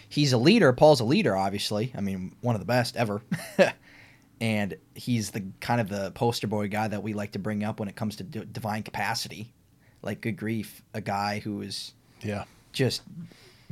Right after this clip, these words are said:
Speaker 1: you just, he even discusses it a couple chapters later of,
Speaker 2: Mm-hmm.
Speaker 1: like, "Here's who I studied under. I was a Pharisee of Pharisees."
Speaker 2: Mm-hmm.
Speaker 1: He has a Roman citizenship. He has it by birth. He can speak
Speaker 2: Yeah.
Speaker 1: Greek. He can speak, you know, Hebrew. He,
Speaker 2: Yeah.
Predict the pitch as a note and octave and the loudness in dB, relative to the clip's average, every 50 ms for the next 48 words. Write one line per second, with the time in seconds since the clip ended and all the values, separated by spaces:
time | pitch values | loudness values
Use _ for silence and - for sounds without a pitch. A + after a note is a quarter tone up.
0 | - - _ _ _ _ - - D3 B2 G#2 - - - - - - - D#3 E3 | -16 -16 _ _ _ _ -4 -2 -2 -2 -2 -2 -2 -4 -6 -8 -4 0 2 2
1 | D3 A2+ A2+ G#2 F#2+ F2+ - - - _ _ _ _ _ _ _ - A#2+ - - | 2 2 2 0 -2 -4 -8 -14 -20 _ _ _ _ _ _ _ -8 -6 0 2
2 | C#3+ C3+ - - G#2 - G#2+ G2+ - - - B2 G#2+ - - B2 G#2+ G2 - F#2 | 2 2 2 -2 -4 -4 -6 -6 -8 -6 -6 -4 -4 -2 0 0 0 0 -2 -6
3 | - G2+ G#2+ A#2 B2+ A2+ F#2 F2+ F#2 - - G2 F#2+ F#2+ G2+ G#2+ G2 - _ _ | -6 -4 -2 -2 -2 -4 -6 -8 -10 -8 -6 -6 -4 -4 -4 -6 -8 -10 _ _
4 | _ _ _ _ _ _ _ _ _ _ _ - - A#2+ A#2+ A2+ F#2 F#2 - - | _ _ _ _ _ _ _ _ _ _ _ -2 -2 -2 -2 -2 -4 -6 -6 -2
5 | - A2 A2+ A#2 A#2 A#2 A#2 A2+ A#2 A#2 A2+ G#2 F#2 F#2+ G2 - - - - G#2 | 0 2 2 4 4 4 4 4 4 2 2 2 -2 -4 -8 -12 -10 -6 -6 -6
6 | F#2+ - - - - - - B2 B2 A#2+ A#2 A#2 - - A#2+ A#2 A2+ A2+ A2+ A2+ | -4 -6 -8 -12 -8 -2 2 4 4 4 4 2 -2 -4 -4 -4 -4 -2 -4 -4
7 | A2+ A2 A2 - - - - - G#2+ G2 G2 A2+ A2 G2 - - A2+ G#2+ G#2 - | -4 -4 -6 -8 -10 -10 -6 -4 -2 0 0 0 -2 -2 -2 -2 -2 -2 -2 -2
8 | - D#2 E2+ G2+ G2+ - - - - D3 C3 C3 B2+ - C3 A#2+ - C3 B2 B2+ | -6 -6 -6 -6 -6 -8 -8 -4 -2 -2 -2 -2 -2 -2 -4 -2 -2 -2 -2 -2
9 | A2+ G2 F#2+ F#2+ - - - - - - - C#3 C#3+ C#3 C3+ C3 C3 B2+ B2 B2 | -4 -6 -6 -8 -12 -14 -16 -18 -14 -6 0 2 4 4 6 6 4 4 2 0
10 | A#2 - G2+ G2+ G#2 A2+ G#2+ G2 - - C3+ C#3 C3+ C3 B2 - - - - F3+ | -4 -6 -4 -4 -2 -2 -4 -4 -4 -2 0 2 2 0 0 -4 -10 -14 -12 -12
11 | - - - G2 - D#3+ - - - - - - - G#2 G#2 G2 F#2 - - D3 | -10 -8 -8 -10 -10 -12 -16 -20 -20 -20 -20 -18 -12 -10 -8 -8 -8 -6 -2 0
12 | D3+ D3 C3+ C#3 C#3 C3+ C3+ C3+ C3 A#2+ G2 A#2 A2+ G#2+ | 0 2 2 2 4 4 4 4 4 2 0 -2 -4 -4